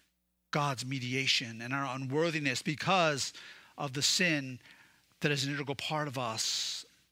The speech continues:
outside of Christ. We hear the glory and the beauty of God's mediation every Sunday when we, we celebrate the Eucharist, where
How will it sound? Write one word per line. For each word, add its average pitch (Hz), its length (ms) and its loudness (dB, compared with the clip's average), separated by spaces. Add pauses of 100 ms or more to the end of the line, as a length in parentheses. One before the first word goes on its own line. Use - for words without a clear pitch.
(120)
outside 123 400 -4
of 131 100 -12
Christ. - 840 -6 (920)
We 202 80 4
hear 233 520 4 (580)
the 185 60 -2
glory 214 460 4
and 202 80 2
the 175 60 0
beauty 202 260 2
of 151 140 2
God's 190 320 8
mediation 190 560 4
every 208 240 6
Sunday 202 480 6
when 175 160 0
we, 175 220 0 (120)
we 175 120 0
celebrate 180 500 6
the 185 80 0
Eucharist, - 1000 0 (280)
where 190 500 10